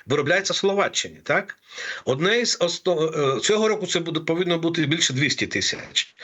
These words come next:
Крім Словаччини, ще сім країн європейських, які виробляють ці снаряди. Якщо б всі країни,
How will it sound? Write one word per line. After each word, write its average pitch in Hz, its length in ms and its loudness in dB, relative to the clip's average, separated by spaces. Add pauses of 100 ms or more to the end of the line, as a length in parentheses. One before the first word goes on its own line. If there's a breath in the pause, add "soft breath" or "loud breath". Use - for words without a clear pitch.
(260 loud breath)
Крім 233 240 2
Словаччини, 190 580 2
ще 156 180 2
сім 196 300 2
країн 127 380 -2 (380)
європейських, 143 640 0
які 156 200 -2
виробляють 131 460 0
ці - 100 -6
снаряди. 98 480 0 (280 loud breath)
Якщо 143 260 0
б 185 60 0
всі 214 280 2
країни, 151 680 -2